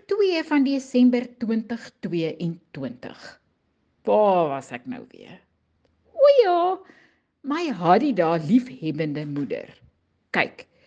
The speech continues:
ek weet van min mense wat van die ou kwetterende skepseltjies se gekwetter hou, maar een van hulle is my ma, Susan Sauerman.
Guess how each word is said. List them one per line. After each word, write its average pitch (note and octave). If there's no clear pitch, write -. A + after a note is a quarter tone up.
ek C#4
weet B3
van F#3+
min G#3
mense D#3
wat D3+
van D#3+
die D3+
ou F3
kwetterende D#3
skepseltjies -
se -
gekwetter D#3
hou, -
maar F3+
een B4
van A3
hulle C#3+
is D3+
my C#3
ma, B2
Susan C#3
Sauerman. G#2+